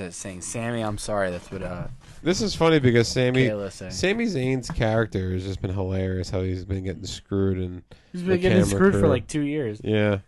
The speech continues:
Speaker 1: But whatever happened to that documentary he was filming, I, I, I refuse to not see it. And they need to bring that back.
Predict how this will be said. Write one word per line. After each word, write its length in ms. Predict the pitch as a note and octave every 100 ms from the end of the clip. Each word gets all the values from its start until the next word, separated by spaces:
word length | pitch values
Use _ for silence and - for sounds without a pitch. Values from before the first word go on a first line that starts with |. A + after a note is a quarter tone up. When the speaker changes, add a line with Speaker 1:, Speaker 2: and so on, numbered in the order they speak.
| _ _ _
Speaker 1:
But 100 | -
whatever 400 | D3 E3+ F#3 F#3+
happened 300 | D#3+ E3 D#3+
to 60 | D3+
that 220 | C#3+ C3
documentary 600 | C#3 B2+ C3 B2 B2 A2+
he 80 | G2+
was 120 | F2
filming, 380 | - F#2+ F2 F2 F#2
I, 220 | G#2 G#2+ -
I, 380 | F#2+ F#2 F2 - -
I 80 | G2
refuse 680 | F#2+ G2 - B2+ C3+ C3 -
to 100 | A2
not 380 | G2+ G2 F#2+ -
see 200 | - F2+
it. 200 | E2 - _ _ _ _ - - -
And 140 | F#2+
they 120 | G2 G2+
need 240 | G#2 G#2
to 100 | -
bring 260 | - F#2 F2+
that 300 | F2 E2 -
back. 400 | D#2+ C#2+ -